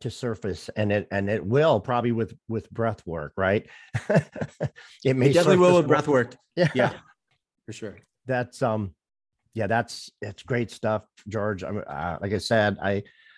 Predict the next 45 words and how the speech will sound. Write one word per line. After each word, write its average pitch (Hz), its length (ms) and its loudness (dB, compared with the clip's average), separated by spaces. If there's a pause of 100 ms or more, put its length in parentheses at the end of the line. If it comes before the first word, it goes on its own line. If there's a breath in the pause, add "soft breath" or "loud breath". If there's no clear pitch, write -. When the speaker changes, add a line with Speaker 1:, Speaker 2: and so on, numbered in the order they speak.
Speaker 1:
I 107 80 0
can't 123 180 0
wait 123 120 0
to 120 80 0
get, 113 280 -4
you 117 60 -2
know, 107 100 0
get 110 160 -2
a 107 40 0
hold 123 220 2
of 123 120 -4
your, 120 360 0
uh, 98 320 -4 (300)
get 110 100 -4
a 92 40 -4
hold 120 140 2
of - 20 4
your 131 100 6
book. 120 340 0
I 87 80 -6
haven't, 101 280 -6 (140)
haven't 104 220 -4
got 107 140 0
it 90 60 -8
yet. 131 340 2 (460 soft breath)
Uh, - 60 -10
when 139 260 2
actually 135 360 -2
did 113 160 -2
it 117 220 -8
come 107 140 -8
out? 95 280 -8 (220)
Um, 85 360 -6
Speaker 2:
Uh, 123 40 -10
Speaker 1:
I 120 140 -2
mean, 110 140 2
it's 127 80 4
Speaker 2:
September 151 180 0
Speaker 1:
new. 120 120 4
Speaker 2:
twenty-eighth, 143 320 2
so 127 100 -10
just 135 300 -4
two 156 120 0
weeks 143 240 -2
ago. 98 280 -10